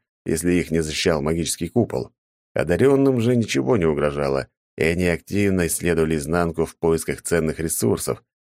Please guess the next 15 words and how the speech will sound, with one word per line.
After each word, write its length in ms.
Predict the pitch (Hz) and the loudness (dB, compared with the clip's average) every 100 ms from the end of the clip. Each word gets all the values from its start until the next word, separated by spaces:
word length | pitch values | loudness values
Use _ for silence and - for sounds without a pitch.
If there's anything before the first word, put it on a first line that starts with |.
| _ | _
которые 260 | - 85 82 | -2 0 2
довольно 400 | 78 87 80 80 | 2 2 2 2
дорого 320 | 101 76 73 | 2 2 0
стоили. 520 | 76 117 80 62 50 _ _ _ _ _ _ _ - | -2 0 2 0 -6 _ _ _ _ _ _ _ -6
Изнанка 600 | 69 76 87 90 85 82 | -4 0 2 2 0 0
была 260 | 85 85 | 2 2
разной. 540 | 82 71 60 50 57 - _ _ _ _ - | 2 -2 -6 -10 -12 -14 _ _ _ _ -2
Некоторые 500 | 87 107 110 104 104 | 0 0 2 2 4
её 80 | |
слои 420 | 98 92 92 101 98 | 2 0 2 2 2
не 100 | 95 | 0
отличались 640 | 87 87 104 107 95 80 | 0 0 2 2 2 0
от 120 | 76 | -2
нашего 340 | 82 76 71 | -2 -2 -2
мира, 420 | 80 90 76 58 | 0 0 0 -4